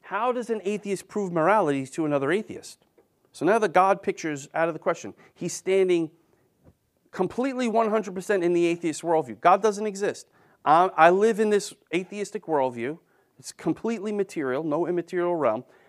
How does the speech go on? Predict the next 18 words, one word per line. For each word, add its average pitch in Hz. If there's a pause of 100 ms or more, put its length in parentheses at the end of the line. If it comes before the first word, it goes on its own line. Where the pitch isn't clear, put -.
How -
do 226
I 208
now 180
prove 156 (360)
objective 147
morality 131
exists? 131 (1120)
<clears throat> -
Anthony 139
asks 135
him 143
again, 156
"I'm 127
sure 214
if 190
an 147
athe-, 165